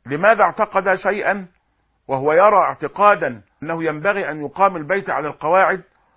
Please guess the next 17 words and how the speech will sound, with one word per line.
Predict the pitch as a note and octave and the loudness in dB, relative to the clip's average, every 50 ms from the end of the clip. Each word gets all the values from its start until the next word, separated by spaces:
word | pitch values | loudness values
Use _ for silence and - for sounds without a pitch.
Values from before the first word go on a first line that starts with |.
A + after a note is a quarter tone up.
| _ _ _ _ | _ _ _ _
وأن | - C3+ C#3 D#3 D#3 D3+ | -8 -6 -6 -6 -4 -4
هذا | D3 C#3 D3+ F#3+ G3 G3 E3+ E3+ D3+ C3+ G2+ - _ | -6 -4 -2 0 0 0 0 0 -2 -2 -4 -8 _
خلل | - - G3 G#3 A3 G#3+ F3+ D3+ B2+ G#2+ G#2+ _ _ _ _ _ _ _ _ - | -6 0 2 2 4 4 2 0 -2 -8 -14 _ _ _ _ _ _ _ _ -6
أن | C#3+ D3+ | -6 -4
يكون | D3 C#3 - G3 F#3+ F#3 | -6 -8 -6 -8 -8 -6
البيت | E3+ D#3+ D3+ C3+ G3 G3+ G3 D3 - C#3+ | -6 -8 -6 -4 -4 -4 -4 -4 -4 -4
على | A#2 A#2+ C#3+ C#3 | -4 -2 -2 -2
غير | D3 F3 F3 D3 | -4 -4 -4 -4
القواعد؟ | B2+ A#2+ - - C#3+ D3+ F3+ G3 F3+ D3+ F#3 F3+ D#3+ _ _ _ _ _ _ _ _ _ | -10 -14 -10 -8 -4 0 0 0 0 0 -4 -8 -12 _ _ _ _ _ _ _ _ _
ولماذا | B2+ C#3 C#3+ D3 D#3 F3 E3+ D#3+ C3+ | -6 -4 -4 -2 -4 -4 -4 -4 -6
في | B2 | -6
العمل | C#3 C3 C3+ D3+ D3+ C3+ B2+ | -6 -4 -4 -4 -4 -6 -6
لم | B2 B2 B2 | -8 -8 -10
يفعله؟ | A#2 - - - B2 B2 A2+ G#2+ A#2 A2+ G#2+ _ _ _ _ _ _ _ _ _ _ - | -12 -12 -8 -8 -8 -8 -8 -12 -16 -18 -18 _ _ _ _ _ _ _ _ _ _ -8
لأن | B2+ C3+ C#3+ D3 C#3+ C3+ | -8 -6 -6 -4 -6 -6
كان، | - - E3 E3 D3+ C#3+ B2+ A2 _ _ _ _ _ _ _ _ _ _ _ _ _ _ _ _ _ _ _ _ _ _ _ | -4 -4 -4 -4 -4 -6 -8 -8 _ _ _ _ _ _ _ _ _ _ _ _ _ _ _ _ _ _ _ _ _ _ _
لأنه | C#3+ C#3+ D#3 F3 F#3 G3 F#3+ F3+ D#3+ D#3 D3 D3 C#3 | -6 -4 0 0 0 -2 -2 -6 -8 -8 -10 -12 -14